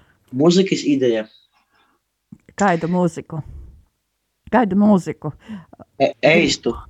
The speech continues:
Speaker 1: eistu. Man, man muzika, ā, tā pa eistam nekad nav bijis apriekins. Ļoti daudzi muzikanti tomēr kļūdos, viņi sāk riekinot.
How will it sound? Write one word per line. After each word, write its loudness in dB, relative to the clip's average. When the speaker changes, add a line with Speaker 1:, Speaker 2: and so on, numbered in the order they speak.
Speaker 1:
eistu. 0
Man, 2
man 4
muzika, 2
ā, 0
tā 4
pa 2
eistam 0
nekad -4
nav -4
bijis 0
apriekins. -6
Ļoti 2
daudzi 2
muzikanti -12
tomēr -6
kļūdos, -6
viņi -8
sāk -10
riekinot. -4